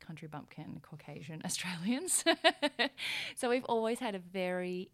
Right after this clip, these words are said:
interesting and unique cultural identity of looking completely Asian and being culturally country bumpkin, white, Caucasian Australians. <laughs> So, uh, we went to pick him up when I was four. We're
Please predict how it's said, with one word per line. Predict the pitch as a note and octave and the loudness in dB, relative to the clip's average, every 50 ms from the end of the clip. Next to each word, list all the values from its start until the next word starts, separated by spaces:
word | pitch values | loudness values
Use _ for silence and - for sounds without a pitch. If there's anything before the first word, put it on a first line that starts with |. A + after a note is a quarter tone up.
| _ | _
interesting | - F3+ F3 E3 - - E3+ D3+ - - E3 D#3 D3+ - | -6 -6 -4 -4 -6 -8 -10 -10 -10 -10 -10 -10 -8 -8
and | D3+ D#3 | -8 -6
unique | D#3 D3+ D3+ D3 D3+ D3 - - | -6 -6 -6 -6 -6 -8 -8 -10
cultural | - - D3+ D3 - - D#3 D3+ - | -12 -14 -14 -14 -12 -12 -12 -10 -10
identity | C3 - - - - D3+ C#3 C3 - | -10 -10 -10 -12 -10 -10 -8 -8 -8
of | E3 D#3+ | -8 -8
looking | D#3+ D#3+ E3 D#3+ D#3 - D#3 D#3+ F3+ D#3+ - - | -10 -8 -8 -10 -10 -10 -12 -12 -12 -12 -12 -10
completely | D#3 D3+ D3 - - - D3 D#3+ D#3 - - - - - - - | -12 -12 -12 -12 -16 -14 -14 -12 -12 -14 -14 -14 -14 -14 -12 -12
Asian | D#3+ F3 D#3 C#3+ E3 G3 A3 B3+ D4+ E4 - - - - - - - - _ - | -12 -12 -10 -10 -10 -8 -8 -8 -8 -10 -12 -20 -20 -20 -20 -20 -20 -12 _ -6
and | E3 D#3+ D#3 D3+ D3+ - _ _ _ - | -4 -4 -4 -6 -10 -14 _ _ _ -6
being | D#3+ D#3+ D#3+ D#3 D3 D3 D3+ D3 D3+ - - - _ _ - _ - | -4 -4 -4 -4 -6 -6 -6 -8 -8 -10 -14 -18 _ _ -20 _ -20
culturally | - - E3+ E3+ E3 - - E3+ D#3 D3+ A#2+ B2+ C3 E3 E3+ E3+ D#3 _ - _ _ _ _ _ _ _ _ | -10 -8 -8 -8 -8 -8 -10 -8 -8 -8 -8 -8 -8 -10 -12 -14 -16 _ -20 _ _ _ _ _ _ _ _
country | - D#3+ D3 - E3 | -10 -10 -8 -8 -8
bumpkin, | D3 D#3 D3 D3 - D#3+ D#3+ D#3+ D#3 | -8 -8 -8 -8 -8 -8 -8 -8 -6
white, | D3+ D3 D3 D#3+ - | -6 -6 -6 -6 -6
Caucasian | - E3+ - E3+ E3+ F#3 G3 G#3+ | -10 -14 -10 -8 -6 -4 -4 -4
Australians. | G#3+ - - G#4+ A#4 - - - - - G3+ G3+ C#4 | -6 -4 -6 -6 -6 -6 -8 -10 -12 -10 0 0 2
<laughs> | - - G4 - - D4+ - - - C#4 C4+ - - - - G#3+ - - - - - - - D4 C4 | 6 6 6 6 8 6 4 6 6 4 4 4 2 0 0 -2 -6 -10 -10 -8 -8 -6 -8 -8 -8
So, | - - G#3+ | -2 0 2
uh, | G3 F#3 F3+ F3 F3 F3 F3+ - - E3+ E3 D#3+ D#3+ D#3+ D#3 D#3 - - _ - - | 4 4 4 4 2 0 0 0 0 0 2 2 2 0 0 -2 -4 -8 _ -12 -6
we | E3 F3 F3+ F#3 | -4 -4 -2 -2
went | F#3 D#3+ - | -4 -6 -8
to | - | -10
pick | - E3 D#3 | -10 -12 -8
him | - F3 E3 D#3+ | -8 -6 -6 -6
up | - - | -6 -6
when | D#3+ D#3+ | -8 -6
I | D#3+ | -6
was | - E3+ D#3 - | -8 -8 -10 -12
four. | - - A#3 A3+ G#3+ G#3 G#3 G3+ G3 G3+ G3+ - - - - - - - _ _ _ - F3+ | -6 -4 -4 -2 -2 -2 -4 -4 -4 -6 -6 -8 -14 -20 -20 -20 -20 -20 _ _ _ -14 -10
We're | E3+ F3 E3 E3 E3 | -8 -8 -8 -8 -8